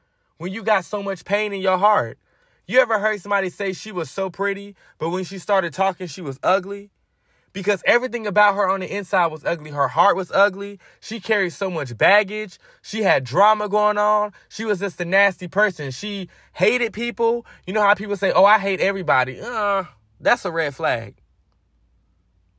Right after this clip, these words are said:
People that don't trust people, "Oh, I don't trust nobody." That's a red flag. Because why don't you trust people? 'Cause this person hurt me thirteen years ago. Oh, I see you ain't even forgave that. Let's keep going.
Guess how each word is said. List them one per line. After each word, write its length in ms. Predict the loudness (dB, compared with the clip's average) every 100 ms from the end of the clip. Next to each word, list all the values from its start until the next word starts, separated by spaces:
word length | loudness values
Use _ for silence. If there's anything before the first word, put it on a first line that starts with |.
| _ _ _ _ _ _ _ _ _
People 300 | -8 -4 -2
that 260 | 2 2 4
don't 260 | 4 4 2
trust 320 | 0 0 -2
people, 300 | -10 -6 2
"Oh, 60 | 6
I 260 | 6 6
don't 120 | 2
trust 300 | 0 -2 -2
nobody." 540 | -2 -2 -2 -4 -10 -18 _ _ _ _
That's 220 | 0 0
a 80 | 0
red 240 | -2 -2 -2
flag. 340 | -4 -2 -4
Because 260 | -6 -6 -2
why 160 | -2
don't 160 | -2 -8
you 100 | -10
trust 300 | -6 -6 -6
people? 340 | -14 -12 -14 -16 _
'Cause 160 | -6 -4
this 180 | -6 -2
person 340 | -2 0 -4
hurt 240 | 2 2 2
me 140 | -2
thirteen 400 | 0 0 -2 -6
years 160 | -4 -2
ago. 160 | -2
Oh, 220 | 2 2 4
I 140 | 2
see 180 | 2 -10
you 160 | -4
ain't 140 | -4 -4
even 160 | -10
forgave 400 | -8 -6 -4 -4
that. 240 | -4 -6 -8 _ _ _ _ _ _ _ _ _ _ _ _ _ _ _ _ _ _ _ -4
Let's 200 | -4 -4
keep 160 | -4
going. 380 | 2 2 0